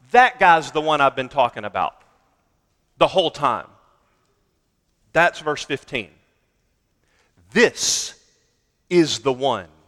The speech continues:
of whom I said, 'He who existed before me, uh, he has a higher rank than me because he existed before me.'" So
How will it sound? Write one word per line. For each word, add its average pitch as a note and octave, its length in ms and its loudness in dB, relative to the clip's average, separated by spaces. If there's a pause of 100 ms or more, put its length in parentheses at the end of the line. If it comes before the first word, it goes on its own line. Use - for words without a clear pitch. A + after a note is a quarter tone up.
(1040)
of D3 180 2
whom D#3+ 280 -6
I A#2+ 140 -2
said, F#2+ 560 -4 (840)
'He E3 240 -2
who C#3 120 -8
existed A2+ 640 -6
before A#2 380 -10
me, F2+ 280 -14 (300)
uh, C3 160 4
he D3+ 80 -2
has C3+ 160 0
a A#2 60 -10
higher B2+ 200 0
rank A#2 240 -8
than G#2 140 -12
me G2 140 -12
because F#2 1000 -8 (340)
he B2+ 80 -2
existed A2+ 400 -4
before G#2 260 -10
me.'" F2+ 100 -18
So C#3 260 -2